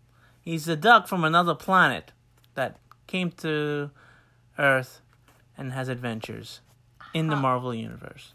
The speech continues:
Speaker 2: Wow, okay.
Speaker 1: Yeah, he's, he's been in the Guardians of the Galaxy a couple of times, uh, as
Speaker 2: Okay.
Speaker 1: a cameo.
Speaker 2: Okay.
Speaker 1: Okay, it's a very major character. He almost became president of the United States. He was a write-in vote in the eighties.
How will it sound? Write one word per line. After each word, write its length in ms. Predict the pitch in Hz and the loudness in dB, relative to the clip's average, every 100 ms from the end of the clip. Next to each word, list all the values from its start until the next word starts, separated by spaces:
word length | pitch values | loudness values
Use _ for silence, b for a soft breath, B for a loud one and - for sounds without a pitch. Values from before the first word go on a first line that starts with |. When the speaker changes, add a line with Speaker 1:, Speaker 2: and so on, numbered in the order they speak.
| _ | _
Speaker 2:
Wow, 260 | 160 - - - | -20 -18 -20 -18
okay. 300 | 185 - 160 - _ _ - | -18 -16 -20 -20 _ _ -18
Speaker 1:
Yeah, 140 | - - - | -16 -16 -6
he's, 320 | 170 160 - b b b b _ - | -6 -6 -12 b b b b _ -8
he's 160 | 262 | -4
been 140 | 254 254 | 2 4
in 100 | 220 | 4
the 80 | 175 | 8
Guardians 420 | 160 151 143 131 | 8 8 2 -4
of 40 | |
the 60 | 127 | -6
Galaxy 480 | 123 117 117 - 117 | -4 -4 -4 -8 -10
a 100 | 110 | -10
couple 320 | - 107 - | -12 -12 -12
of 80 | - | -14
times, 440 | 113 107 120 - _ _ _ - | -14 -14 -16 -20 _ _ _ -16
uh, 120 | 123 - - - - | -14 -16 -20 -20 -20
as 140 | - 190 | -14 -10
Speaker 2:
Okay. 120 | 277 | -8
Speaker 1:
a 40 | |
cameo. 500 | 185 113 110 - - - _ - | -6 -6 -10 -14 -18 -20 _ -18
Speaker 2:
Okay. 240 | 202 208 _ _ _ - | -16 -16 _ _ _ -18
Speaker 1:
Okay, 140 | 160 165 _ | -18 -18 _
it's 100 | - | -16
a 40 | 160 | -2
very 220 | 165 196 | 2 2
major 260 | 165 131 123 | 2 -2 -4
character. 260 | 120 117 B B | -8 -8 B B
He 240 | 180 190 202 | -4 2 4
almost 260 | 247 269 | 4 4
became 260 | 196 190 175 | 0 0 0
president 380 | 185 170 165 151 | 2 2 2 0
of 60 | |
the 60 | 139 | 0
United 280 | 135 131 127 | -2 -2 -4
States. 540 | - 160 123 - - - | -2 0 0 -6 -14 -8
He 80 | |
was 100 | 143 | -6
a 60 | 135 | 0
write-in 320 | 139 143 135 | 2 2 0
vote 340 | 127 139 117 - _ | 0 0 0 -10 _
in 260 | 120 147 151 | -8 -4 -4
the 200 | 147 113 | -4 -4
eighties. 540 | 117 104 73 - - | -6 -8 -12 -14 -18